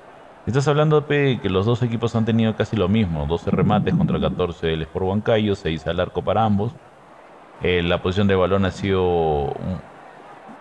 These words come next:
levemente hacia el Sport Huancayo, pero la efectividad es lo que cuenta. Lamentablemente la efectividad es lo que cuenta en este tipo de partidos y eso es lo que le complica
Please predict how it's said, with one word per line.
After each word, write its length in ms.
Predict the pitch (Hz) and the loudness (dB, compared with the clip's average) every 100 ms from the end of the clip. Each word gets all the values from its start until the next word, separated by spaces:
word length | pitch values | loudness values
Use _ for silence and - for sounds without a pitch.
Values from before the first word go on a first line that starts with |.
| - | -2
levemente 580 | 113 117 113 117 107 95 | 2 4 4 2 2 0
hacia 200 | 87 90 | 0 -2
el 60 | |
Sport 220 | 87 85 | 0 2
Huancayo, 520 | 104 104 - 110 107 104 | 2 2 2 2 2 0
pero 180 | 85 85 | 0 0
la 100 | 85 | -2
efectividad 720 | - 82 87 87 95 101 98 - - - - - | -6 -6 -4 -2 0 0 0 -6 -20 -20 -12 -4
es 100 | 101 | -2
lo 140 | 101 | -2
que 60 | - | -4
cuenta. 400 | - 80 78 - - - - - - - - - - - | -4 -2 -2 -2 -4 -6 -10 -20 -20 -20 -20 -20 -20 -8
Lamentablemente 720 | 82 87 87 113 113 117 113 107 | -2 0 2 2 2 2 0 -2
la 80 | |
efectividad 540 | 87 - - 98 123 120 | -4 -6 -6 -4 0 0
es 180 | 104 - | 0 -2
lo 100 | - | -4
que 120 | - | -2
cuenta 300 | - - - - - - - - - - - - - | 2 2 2 -2 -4 -2 -4 -6 -14 -20 -20 -20 -12
en 180 | 92 90 | -6 -4
este 220 | 87 - | -4 -6
tipo 280 | 90 87 90 | -10 -6 -2
de 140 | 90 85 | 0 -2
partidos 500 | 76 80 92 95 92 | -6 -6 -4 -4 -4
y 60 | |
eso 160 | 85 92 | -8 -6
es 80 | 85 | -6
lo 100 | 80 | -6
que 80 | 71 | -6
le 100 | 67 | -8
complica 560 | - 71 82 76 50 | -8 -6 -6 -8 -8